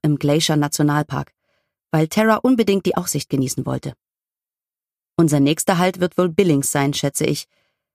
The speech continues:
Danach werden wir noch etwa ein bis zwei Tage bis Chicago brauchen. Aber nach einem Hotel für die Nacht suche ich später. Tara gähnt hinter vorgehaltener Hand.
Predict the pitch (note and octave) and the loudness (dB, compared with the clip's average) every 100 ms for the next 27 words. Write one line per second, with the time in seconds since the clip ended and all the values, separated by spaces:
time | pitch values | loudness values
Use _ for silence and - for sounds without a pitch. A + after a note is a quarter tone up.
0 | _ - G#3 D4 - F3+ E3+ D#3+ D#3+ D3+ | _ -2 0 0 0 2 2 2 2 0
1 | - D3+ D3 D3 D#3 F3+ D#3 - D#3+ D#3 | -4 -4 -6 -2 0 0 0 -2 -2 -2
2 | D#3 D#3+ D#3+ D3+ - D#3+ D3+ D3 C3+ C#3 | 0 -2 0 -2 -2 -4 -2 -2 -2 0
3 | C3+ C#3 C3+ _ _ _ _ _ E3+ D#3+ | 0 0 -4 _ _ _ _ _ 2 4
4 | D#3 D3 C#3+ C#3 C#3 - G#3 - D#3 D3 | 4 2 0 -2 -2 0 0 0 0 0
5 | D#3 - - F3+ - - - - - - | 0 -4 -6 -4 -4 -4 -6 -8 -10 -20
6 | _ _ _ _ _ _ _ _ _ _ | _ _ _ _ _ _ _ _ _ _
7 | _ _ _ - D3+ E3 D3 D3 D#3 D3 | _ _ _ 0 4 4 4 2 2 0
8 | D3 - D3 C#3+ C3+ C#3 C#3+ C3 C#3 - | -2 -2 -2 -2 -4 -2 -2 -2 -6 -8